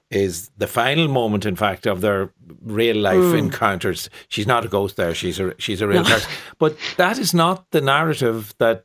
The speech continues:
Speaker 1: we would be given to believe existed between the now king and, uh, Prin-, Diana,
Speaker 2: Yeah.
Speaker 1: Princess of Wales.
Speaker 2: It's a strange one. I would say that, you know, especially with Ghost Diana, as I'm calling her later on, um,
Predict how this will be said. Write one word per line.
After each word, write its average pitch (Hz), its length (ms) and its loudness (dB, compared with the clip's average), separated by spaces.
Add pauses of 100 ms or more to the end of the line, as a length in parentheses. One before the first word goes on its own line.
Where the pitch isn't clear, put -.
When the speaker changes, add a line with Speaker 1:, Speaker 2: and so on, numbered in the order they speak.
Speaker 1:
we 120 180 2
would 113 200 0
be 120 100 0
given 120 460 -2
to 127 100 -4
believe 120 600 -2
existed 110 580 -4
between 104 540 -2 (320)
the 117 100 0
now 113 240 2
king 104 540 -4
and, 98 340 -4 (400)
uh, 92 100 -4 (120)
Prin-, 104 240 -4 (140)
Diana, 104 320 2
Speaker 2:
Yeah. 392 140 4
Speaker 1:
Princess 107 360 -2
of 101 80 -2
Wales. 104 240 -4 (140)
Speaker 2:
It's - 180 0
a 359 60 -2
strange 320 340 2
one. 247 340 2
I 226 420 2
would 214 400 0
say 202 380 2
that, 180 380 0
you 190 120 2
know, 170 320 2
especially 240 580 2
with 196 360 0
Ghost - 520 0
Diana, 170 500 2
as 170 160 -2
I'm 170 100 2
calling 165 300 0
her 165 100 0
later 175 260 2
on, 175 220 2 (400)
um, 190 380 2